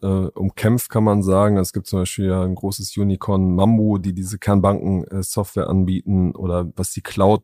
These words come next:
was den Cloud-Bereich angeht, ähm, hat man mitgekriegt, dass der Amazon in den Cloud-Banking-Bereich in den letzten Jahren, ähm,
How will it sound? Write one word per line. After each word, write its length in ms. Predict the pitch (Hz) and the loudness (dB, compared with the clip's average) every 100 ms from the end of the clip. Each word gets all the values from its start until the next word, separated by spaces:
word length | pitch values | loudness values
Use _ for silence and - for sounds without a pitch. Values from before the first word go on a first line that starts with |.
| - - | -6 -8
was 180 | 92 | -6
den 100 | 98 | -6
Cloud-Bereich 600 | - 98 98 92 92 87 | 0 0 2 0 0 0
angeht, 380 | 95 92 92 - _ - - - - | -2 0 0 -2 _ -20 -20 -20 -4
ähm, 380 | 90 87 90 - | 0 2 2 -2
hat 160 | 82 82 | -4 2
man 160 | 98 | 4
mitgekriegt, 540 | 101 - 98 104 92 95 | 4 2 -6 -4 -2 -4
dass 160 | - | -2
der 120 | 98 | -2
Amazon 460 | 90 101 95 92 92 | 0 2 2 2 0
in 160 | - 90 | 0 -4
den 140 | 87 | -4
Cloud-Banking-Bereich 1200 | - 95 92 92 92 101 110 101 95 87 92 90 | -2 -2 -2 -2 0 2 2 0 0 2 0 0
in 60 | 87 | -2
den 100 | 87 | -2
letzten 320 | 90 - 95 | -2 -2 0
Jahren, 480 | 87 90 92 92 - | 2 2 2 0 -2
ähm, 440 | 85 87 87 95 | -4 -2 -4 -6